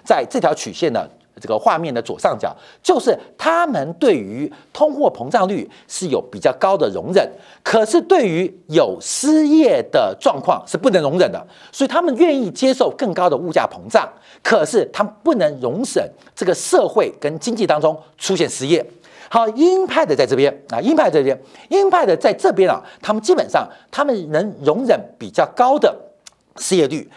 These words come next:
但不能容忍比较高的物价上涨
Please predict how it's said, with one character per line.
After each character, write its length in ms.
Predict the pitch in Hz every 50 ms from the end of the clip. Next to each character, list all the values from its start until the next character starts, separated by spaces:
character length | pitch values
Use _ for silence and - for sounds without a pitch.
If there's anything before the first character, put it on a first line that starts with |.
| - - - _
但 180 | _ - 185 156 143 - - _
不 240 | 381 392 349 226 165
能 160 | 127 113 113
容 180 | 104 104 160
忍 100 | 185 151 113 - - - _
比 120 | - 139 113
较 120 | 175 147 - -
高 160 | 202 202 214
的 160 | 170 127 87 - - -
物 240 | 226 247 220 156 117
价 220 | - 190 147 101
上 180 | - - 175 120 95
涨 180 | - 87 -